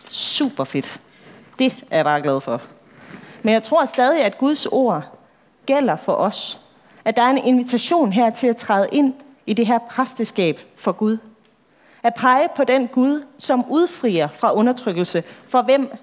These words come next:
alle er lige. Vi har en stemme, og vi har en krop. Og vi er sat her i verden til også at bekæmpe de her tanker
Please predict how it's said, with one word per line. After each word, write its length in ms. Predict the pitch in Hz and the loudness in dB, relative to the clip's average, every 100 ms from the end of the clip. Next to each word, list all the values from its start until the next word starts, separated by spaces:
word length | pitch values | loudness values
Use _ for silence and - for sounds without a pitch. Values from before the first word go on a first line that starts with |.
| - | -8
alle 340 | - 180 202 220 - | -2 0 2 0 -2
er 100 | 226 | 0
lige. 420 | 226 240 254 254 - _ _ _ _ _ _ _ _ _ | 2 4 2 0 -8 _ _ _ _ _ _ _ _ _
Vi 100 | - | -2
har 180 | 233 262 | 0 2
en 80 | 240 | 0
stemme, 580 | 233 - 196 240 254 254 - _ _ _ - | -2 -2 0 2 2 -2 -10 _ _ _ -4
og 140 | 196 | -2
vi 80 | 214 | 0
har 180 | 233 233 | 2 2
en 120 | 196 | 0
krop. 340 | - 220 220 - _ _ _ _ _ _ _ _ _ - | -2 -4 -4 -14 _ _ _ _ _ _ _ _ _ -4
Og 100 | 202 | 0
vi 120 | 214 | 0
er 80 | 202 | 0
sat 400 | - - 269 269 | -4 -2 -2 -2
her 140 | 269 233 | 0 0
i 100 | 180 | 2
verden 380 | 175 226 220 170 - - | 0 0 -4 -6 -12 -10
til 160 | - - | -4 -2
også 240 | 254 269 | -2 -4
at 60 | 240 | -6
bekæmpe 640 | 202 - 302 294 262 135 - - _ - | -8 -4 0 0 -2 -8 -10 -20 _ -4
de 100 | 220 | 0
her 180 | 208 185 | 2 2
tanker 520 | 180 - 175 190 185 | 0 -2 -4 -2 -4